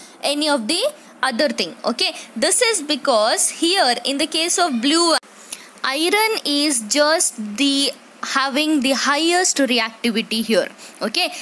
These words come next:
as high, iron is having the high reactivity, what it does, the sulfate ions from the copper sulfate solution will be taken up by this iron nail.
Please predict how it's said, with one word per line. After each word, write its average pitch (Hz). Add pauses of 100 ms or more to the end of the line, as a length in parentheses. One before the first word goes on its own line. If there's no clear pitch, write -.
(120)
as 269
high, 254 (100)
iron 302
is 349
having 311
the 349
high 302
reactivity, 269
what 277
it 349
does, 269
the 240
sulfate 277
ions 262
from 269
the 254
copper 262
sulfate 262
solution 214 (380)
will 370
be 427
taken 285
up 220
by 226
this 381 (300)
iron 247
nail. 190